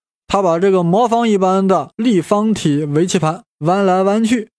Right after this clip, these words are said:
整个立方体这个三维空间也弯曲了，那它是不是也应该对应一个曲率呀？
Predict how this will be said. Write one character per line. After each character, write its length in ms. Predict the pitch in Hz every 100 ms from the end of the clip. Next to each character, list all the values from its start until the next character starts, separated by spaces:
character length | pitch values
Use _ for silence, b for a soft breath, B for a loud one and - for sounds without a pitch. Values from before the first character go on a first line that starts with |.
| _ _ _ _
整 220 | 160 165
个 140 | 208 226
立 160 | 233
方 200 | 190 240
体 240 | 233 151 151
这 200 | 185 175
个 100 | 151
三 220 | 202 196
维 100 | 196
空 180 | 180 180
间 220 | 180 180 -
也 180 | - 160
弯 200 | 156 202
曲 100 | 175
了， 240 | 180 185 - _ _ _ _ _ _
那 120 | 196 202
它 300 | - 208 220
是 100 | 214
不 60 |
是 80 | 170
也 40 |
应 80 | 165
该 80 | 185
对 180 | 190 202
应 120 | 185
一 60 | 190
个 100 | 185
曲 260 | - -
率 140 | 165 208
呀？ 240 | 180 156